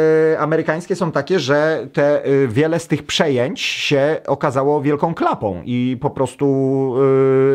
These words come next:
e, wiele, wiele tych koncernów, które się połakomiły na kraftowe browary, to, kurka,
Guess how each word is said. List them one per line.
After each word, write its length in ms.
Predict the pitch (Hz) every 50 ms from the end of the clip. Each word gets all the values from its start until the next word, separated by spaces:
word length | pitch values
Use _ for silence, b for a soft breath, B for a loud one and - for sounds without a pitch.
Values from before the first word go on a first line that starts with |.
| 120 117
e, 40 | 117
wiele, 440 | 113 139 143 143 139 135 104 120
wiele 260 | 117 135 139 135 135 127
tych 180 | - 131 -
koncernów, 460 | - 139 120 - 143 127 123 127 123
które 200 | - - 123 127
się 180 | 120 - 131 123
połakomiły 680 | 127 131 131 131 127 - 135 123 135 147 143 135 123 117
na 100 | 120 113
kraftowe 440 | - 123 120 - 131 123 117 120
browary, 480 | 110 123 117 104 107 101 98 107 131 147
to, 140 | - 147 127
kurka, 680 | - 139 131 123 - - 139 139 143 143 147 147